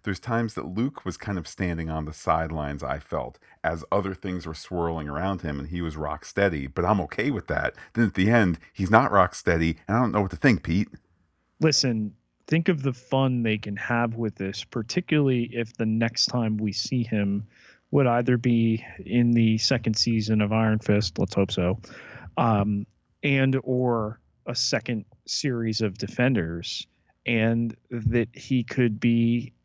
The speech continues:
Speaker 2: in some way suspect. I mean, you've had the initial meetups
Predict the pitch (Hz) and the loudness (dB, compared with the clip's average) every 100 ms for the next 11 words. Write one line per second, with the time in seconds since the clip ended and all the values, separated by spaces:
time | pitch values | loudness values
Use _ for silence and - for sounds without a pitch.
0 | _ - 123 - 135 135 123 127 127 135 | _ -4 0 2 2 2 4 2 2 0
1 | - 139 175 - 117 82 - - - 110 | 0 0 0 -2 -4 -4 -14 -20 -10 -4
2 | 127 127 123 123 123 _ _ - 147 139 | -2 0 0 -2 -6 _ _ -6 0 0
3 | - - 135 151 139 127 117 123 123 - | 0 0 0 0 -2 -2 -2 -2 -4 -2
4 | 123 107 - _ - _ - 120 151 143 | -2 -4 -8 _ -20 _ -8 0 2 4
5 | 131 131 - - - | 4 2 -2 -10 -10